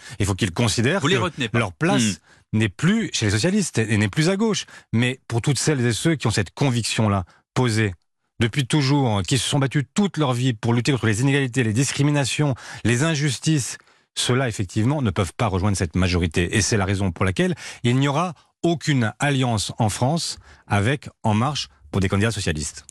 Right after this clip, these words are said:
Speaker 2: On entend beaucoup le nom de Bernard Cazeneuve, ancien ministre du Budget, devenu ministre de l'Intérieur, puis pro-, dernier Premier ministre de François Hollande, pour revenir incarner le Parti socialiste. Pourquoi lui ?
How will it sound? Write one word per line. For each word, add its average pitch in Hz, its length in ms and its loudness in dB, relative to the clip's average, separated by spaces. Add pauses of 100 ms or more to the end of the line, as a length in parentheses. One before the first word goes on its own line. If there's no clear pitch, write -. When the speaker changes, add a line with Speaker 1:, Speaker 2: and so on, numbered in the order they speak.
Speaker 2:
On 127 160 2
entend 143 220 -2
beaucoup 120 260 0
le 110 180 2
nom 110 160 2
de 95 140 0
Bernard 107 520 -2
Cazeneuve, 101 560 0
ancien 95 280 -2
ministre 98 360 0
du 87 140 -2
Budget, 104 500 0
devenu 90 380 -4
ministre 90 400 -2
de 85 60 -4
l'Intérieur, 98 500 0
puis 110 140 -4
pro-, 107 320 -2
dernier 131 420 0
Premier 107 300 0
ministre 104 300 0
de 98 40 -2
François 101 360 0
Hollande, 160 260 -2
pour 147 280 0 (340)
revenir 165 640 0
incarner 139 520 2
le 156 100 0
Parti 117 260 -2
socialiste. 107 340 0
Pourquoi 160 240 0
lui ? 110 280 -2